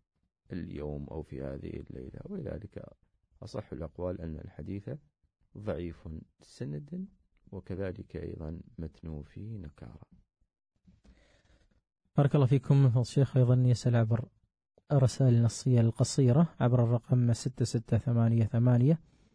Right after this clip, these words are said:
Speaker 2: يقول: "في كل، آه، جمعة يحث الخطيب على بر الوالدين، وهناك،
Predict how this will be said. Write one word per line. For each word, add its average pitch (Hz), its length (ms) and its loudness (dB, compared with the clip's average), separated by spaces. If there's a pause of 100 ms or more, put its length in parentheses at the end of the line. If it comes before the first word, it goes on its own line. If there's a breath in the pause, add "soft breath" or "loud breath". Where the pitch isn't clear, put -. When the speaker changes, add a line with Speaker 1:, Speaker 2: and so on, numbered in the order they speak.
(180 soft breath)
Speaker 2:
يقول: 139 280 2
"في 127 220 -2
كل، 135 520 0 (220)
آه، 110 360 4
جمعة 113 560 2 (840 soft breath)
يحث 143 460 0
الخطيب 131 640 -2
على 113 220 2
بر 127 440 0
الوالدين، 113 720 4
وهناك، 127 640 0